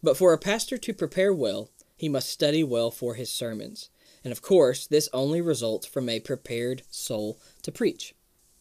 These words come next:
And then lastly, the intellectual study of the pastor. Paul wrote to the Romans that we ought to transform ourselves into the image of Christ by renewing our mind.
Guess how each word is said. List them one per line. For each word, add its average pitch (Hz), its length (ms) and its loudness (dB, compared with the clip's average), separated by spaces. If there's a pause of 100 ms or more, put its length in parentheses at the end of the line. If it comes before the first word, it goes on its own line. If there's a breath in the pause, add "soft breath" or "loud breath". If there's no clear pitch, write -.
(680)
And 190 120 4
then 202 120 4
lastly, 208 440 0
the 143 160 2
intellectual 170 580 0
study 117 320 -2
of 110 80 -6
the 107 60 -12
pastor. - 500 -12 (380 soft breath)
Paul 196 180 8
wrote 190 240 6
to 185 100 0
the 151 100 6
Romans 147 440 2
that 139 180 2
we 165 140 2
ought 170 180 2
to 170 100 -6
transform 180 760 0
ourselves 135 560 0 (360 loud breath)
into 202 280 2
the 214 120 2
image 165 300 0
of 165 140 -4
Christ 127 460 -6
by 120 400 -2
renewing 135 680 2
our 113 380 -6
mind. 185 480 -4